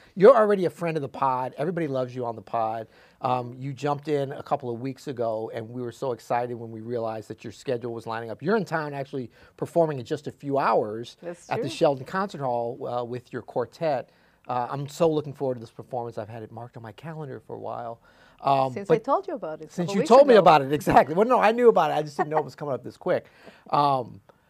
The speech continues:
Speaker 1: but tell us about Quartetinho, your new record, your new, kind of newish group, although I know you've been playing with these great musicians for a while. Um, but it's a new record, but it's also, you're starting a tour tonight, I believe, kind of
Speaker 2: Right.
Speaker 1: Midwestern, West Coast kind of thing.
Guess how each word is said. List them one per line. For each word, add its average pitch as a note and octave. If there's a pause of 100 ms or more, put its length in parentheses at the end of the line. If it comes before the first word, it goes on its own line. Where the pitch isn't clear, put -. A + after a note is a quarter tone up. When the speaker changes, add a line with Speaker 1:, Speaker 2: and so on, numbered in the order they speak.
(180)
Speaker 1:
but E3
tell G#3
us A#3
about F3+
Quartetinho, D#3+ (520)
your C3+
new D3+
record, D3
your C3+
new, F3+
kind D4+
of D#3
newish D#3+
group, B2+
although C3
I C3
know C3+
you've C3
been A#2+
playing B2+
with A2+
these G#2+ (340)
great B2+
musicians A#2+
for -
a G#2
while. A2+ (300)
Um, B2+
but C3
it's -
a -
new G#3+
record, G#3
but D3+
it's D3
also, F3+
you're C3+
starting E3+
a C#3+
tour D3
tonight, D3
I G2+
believe, G#2
kind C#3
of F#3+
Speaker 2:
Right. A3+
Speaker 1:
Midwestern, B2
West A#2+
Coast A#2
kind A2
of F#2+
thing. -